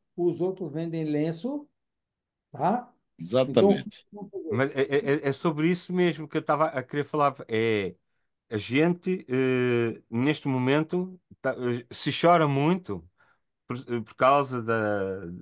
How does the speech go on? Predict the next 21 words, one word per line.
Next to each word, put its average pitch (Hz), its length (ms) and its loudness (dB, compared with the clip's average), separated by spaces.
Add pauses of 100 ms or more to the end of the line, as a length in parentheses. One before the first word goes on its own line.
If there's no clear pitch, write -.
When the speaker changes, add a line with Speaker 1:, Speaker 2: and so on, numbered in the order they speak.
(440)
Speaker 3:
da, 101 340 -2
da 98 200 -6
Mumerangue, 104 800 -2 (680)
é, 104 160 0
enquanto 123 440 0
temos 139 260 0
muito 147 340 -4
trabalho 135 400 2
ainda 123 200 -2
para 120 180 -6
fazer 120 420 -2
com 139 140 2
a 139 100 6
Oasis. 117 520 -2 (920)
A 247 60 6
Speaker 1:
Exato. 247 400 8
Speaker 3:
Mumerangue 185 140 0
está 175 260 2
a 165 40 2
ser 165 500 0
afinada. 98 760 -2